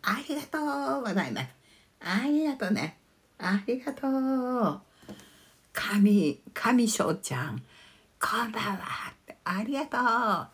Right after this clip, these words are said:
か-、神翔ちゃん、ありがとう。ひこちゃん、よせいさん、こんばんは。ナイスポチって。ありがとね。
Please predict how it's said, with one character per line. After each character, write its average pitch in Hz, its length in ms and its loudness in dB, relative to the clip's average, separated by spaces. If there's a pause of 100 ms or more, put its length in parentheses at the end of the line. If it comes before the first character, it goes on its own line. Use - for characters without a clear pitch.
(380)
か-、 139 180 -4 (460)
神 156 280 0
翔 - 280 -2
ち - 160 -14
ゃ - 40 -10
ん、 - 180 -14 (120)
あ 175 220 -6
り 254 160 -2
が 269 120 -6
と 226 140 -6
う。 262 720 -2 (760)
ひ 262 220 2
こ 240 140 2
ち - 160 -4
ゃ - 40 -10
ん、 - 600 -14
よ 165 80 2
せ 151 180 -4
い 147 40 -4
さ 127 280 -6
ん、 131 80 -4
こ - 200 -2
ん 131 80 -6
ば 127 80 -8
ん - 20 -14
は。 - 160 -18 (520)
ナ 190 140 4 (200)
イ 294 100 2
ス - 160 -2 (560)
ポ - 140 2
チ - 160 -10
っ - 20 -20
て。 - 240 -16 (160)
あ 214 260 2
り 302 100 -2
が 349 140 -2
と 277 140 -2
ね。 196 200 0